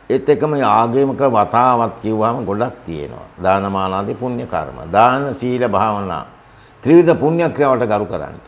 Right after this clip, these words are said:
බෝධි වන්දනාවත් හොඳයි. හැබැයි ඒක තමන්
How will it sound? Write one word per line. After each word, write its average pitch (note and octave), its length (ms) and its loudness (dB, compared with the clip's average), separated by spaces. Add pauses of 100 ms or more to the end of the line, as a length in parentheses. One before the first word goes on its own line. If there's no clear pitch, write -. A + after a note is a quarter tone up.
(720)
බෝධි E3+ 320 6
වන්දනාවත් C3+ 720 2
හොඳයි. F#2+ 640 0
හැබැයි A#2 380 -4
ඒක G2+ 120 -6 (260)
තමන් G#2+ 460 -4